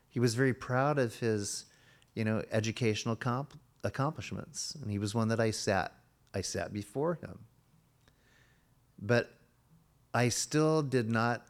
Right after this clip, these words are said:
understand why he would use that, because it was basically saying, "Truth is variable, Richard." And by the way, I didn't fully appreciate him because he could never get my name right.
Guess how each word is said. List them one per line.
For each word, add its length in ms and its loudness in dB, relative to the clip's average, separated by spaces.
understand 640 0
why 220 4
he 240 -4
would 300 -4
use 460 4
that, 340 0
because 400 -2
it 40 0
was 140 -4
basically 540 0
saying, 320 -4
"Truth 360 -2
is 220 -6
variable, 800 -2
Richard." 580 -10
And 140 0
by 160 6
the 100 6
way, 140 6
I 80 6
didn't 340 -2
fully 480 0
appreciate 400 -2
him 80 0
because 240 -2
he 80 -8
could 240 -4
never 300 2
get 180 -4
my 140 -2
name 280 0
right. 360 -6